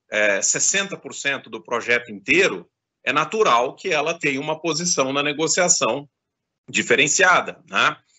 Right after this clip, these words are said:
Agora, se é um projeto que a Embrapi tá entrando com cinquenta por cento, por exemplo, de recursos do B N D E S, a unidade Embrapi tá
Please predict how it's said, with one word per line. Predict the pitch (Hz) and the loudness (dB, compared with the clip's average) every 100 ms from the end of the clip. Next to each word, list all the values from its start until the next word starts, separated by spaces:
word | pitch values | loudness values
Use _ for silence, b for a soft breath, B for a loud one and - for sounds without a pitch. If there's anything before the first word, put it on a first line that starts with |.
| b b | b b
Agora, | 120 135 151 135 | 0 4 4 4
se | - 135 | -2 -6
é | |
um | 147 | -4
projeto | 165 127 143 147 - | -4 -2 0 -2 -4
que | |
a | 127 | -6
Embrapi | 131 131 - 151 | -2 -2 -2 -2
tá | 156 | -2
entrando | 139 139 139 | -2 -2 -4
com | 131 | -6
cinquenta | - 170 160 180 185 | -6 -4 0 0 -2
por | - 135 | -6 -6
cento, | 143 143 - | -2 -2 -2
por | 135 | -2
exemplo, | 127 117 127 - | 0 0 -2 -2
de | 104 | -6
recursos | 117 113 139 139 143 | -6 -4 -4 -4 -4
do | 135 | -2
B | 123 | 0
N | 135 135 | 0 4
D | 127 | 4
E | 110 98 | 4 2
S, | 87 - - _ _ _ | -2 -8 -10 _ _ _
a | 113 | -2
unidade | 123 120 135 147 | -2 2 2 2
Embrapi | 143 135 131 | 0 -2 -2
tá | 147 | -4